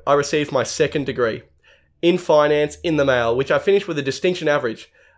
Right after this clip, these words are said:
after four years of not doing math." Can you believe that? She goes, "I was too busy working and studying my third degree,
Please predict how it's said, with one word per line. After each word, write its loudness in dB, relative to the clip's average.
after 2
four 6
years 0
of -2
not 2
doing 4
math." 0
Can -4
you 0
believe 2
that? -4
She -2
goes, 6
"I 8
was 6
too 0
busy -2
working 4
and 2
studying 2
my 4
third 2
degree, -4